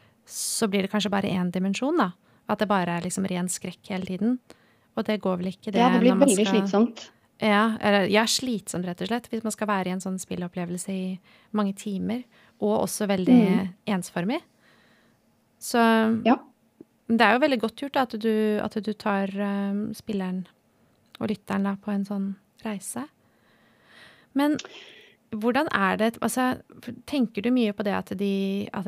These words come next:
Speaker 1: de står og s-, at de spiller, da? Altså, fordi de tenker, det er ikke sikkert at de tenker så mye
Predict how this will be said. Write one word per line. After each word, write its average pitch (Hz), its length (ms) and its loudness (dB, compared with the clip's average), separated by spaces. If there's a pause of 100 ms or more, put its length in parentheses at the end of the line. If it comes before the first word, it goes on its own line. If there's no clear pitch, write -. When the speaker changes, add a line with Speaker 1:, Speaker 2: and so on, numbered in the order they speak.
Speaker 1:
de 202 100 -6
står 196 200 -2
og 202 80 -4
s-, - 320 -6
at 214 100 -6
de 214 180 -2
spiller, 190 460 -2
da? 226 180 2 (240)
Altså, 226 180 0
fordi 233 220 -2
de - 80 -20
tenker, 226 360 -6
det - 40 -4
er 214 60 0
ikke 240 120 -6 (100)
sikkert 220 80 -6
at 208 80 -8
de 214 80 -6
tenker 202 320 -6
så 190 260 -4
mye 185 560 -2